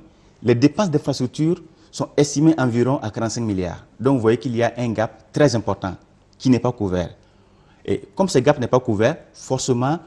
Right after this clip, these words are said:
cela a un impact sur le développement socio-économique de nos États. Donc nous partons de ce constat, et d'un certain nombre de constats, et nous essayons donc, nous avons essayé de concevoir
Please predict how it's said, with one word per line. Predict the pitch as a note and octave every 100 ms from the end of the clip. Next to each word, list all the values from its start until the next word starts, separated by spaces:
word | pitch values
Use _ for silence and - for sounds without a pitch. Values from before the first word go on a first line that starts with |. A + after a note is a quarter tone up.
| -
cela | - A#2 C#3 -
a | A2 -
un | D3 C#3+ A#2+ B2+
impact | C3+ C3 - E3+ -
sur | - -
le | C3+
développement | A2+ A2+ G#2+ A#2+ B2
socio-économique | C3 G#2 - G2+ - A#2 A#2 A2 A2 A#2+ - _ -
de | F#2+ A2
nos | G2+
États. | F2+ F#2 F2+ - _ _ - - _
Donc | B2+ B2 G#2+
nous | A#2+
partons | C3 B2+ E3+
de |
ce | B2+
constat, | A#2 G2+ - D3 D#3+ - - _ _
et | - G#2+
d'un | B2+
certain | - A#2+
nombre | A2
de | G2
constats, | G2 - C3 F3 - _ _
et | C3
nous | C3+ B2
essayons | B2+ C#3 D3+
donc, | D3 C#3 E3+ -
nous | G2+ A#2+
avons | C#3+
essayé | - C3 - A#2+ C3 D#3 - - -
de | A2 G#2+ - -
concevoir | - D3+ D3+ - C3+ C3 D3 D#3